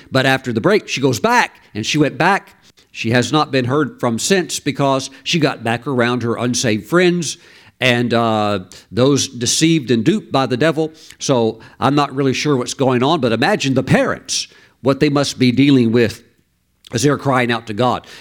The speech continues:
But look, God can move. God will come on the scene, praise the Lord, but you're gonna have to fight against real enemies,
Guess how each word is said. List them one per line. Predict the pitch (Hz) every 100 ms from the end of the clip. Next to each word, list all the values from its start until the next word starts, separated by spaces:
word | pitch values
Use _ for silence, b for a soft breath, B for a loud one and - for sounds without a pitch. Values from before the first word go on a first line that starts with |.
| B
But | - 139
look, | 165 262 127
God | 156 277 180 120 b b _
can | 175
move. | 156 165 123 98
God | 151 226 233 220 208
will | 165 185
come | 180 175
on | 170 160
the | 139
scene, | - 175 151 110 95
praise | 139 139 123
the | -
Lord, | 127 131
but | 110 127
you're | 131
gonna | 143 135
have | 147 -
to |
fight | 110 160 156 -
against | 120 139 - -
real | 139 247 220
enemies, | 220 143 117 117 -